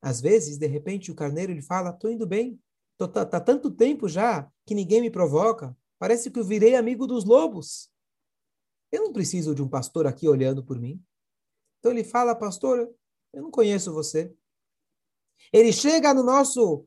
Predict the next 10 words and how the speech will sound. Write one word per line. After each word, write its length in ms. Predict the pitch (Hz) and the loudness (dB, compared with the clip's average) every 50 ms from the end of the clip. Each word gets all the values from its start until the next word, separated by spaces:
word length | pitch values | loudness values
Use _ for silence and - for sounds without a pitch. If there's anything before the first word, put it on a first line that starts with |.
| _ - - | _ -6 -2
nossa 280 | 208 240 247 254 254 - | 0 0 2 2 0 -2
cidade 460 | - 240 196 220 226 247 262 247 214 | -4 -2 2 2 4 4 2 2 -2
sagrada, 560 | - 240 226 208 208 208 214 233 233 214 180 | -2 -2 -2 -2 0 0 2 2 2 2 0
em 100 | 180 190 | -4 -2
Jerusalém. 840 | 180 214 214 226 233 208 226 226 220 226 254 294 294 240 160 135 - _ _ _ _ _ _ _ _ _ _ _ | 0 2 2 4 2 2 0 2 2 4 2 2 0 -4 -8 -12 -16 _ _ _ _ _ _ _ _ _ _ _
A 120 | - 220 220 | -4 -2 -2
gente 260 | 220 262 - 254 226 | -2 -2 -4 -6 -6
chega 560 | - - 269 302 330 320 240 180 135 120 - _ _ - - - - | -4 0 0 0 2 2 0 0 -2 -4 -6 _ _ -16 -16 -8 -2
em 480 | 247 277 285 277 262 220 156 135 131 - - | 2 4 4 4 4 2 -2 -6 -8 -6 -4
Israel 760 | 240 233 - - 233 233 240 262 294 311 285 254 226 226 226 | -2 -2 -2 2 4 4 6 6 4 4 4 4 4 4 2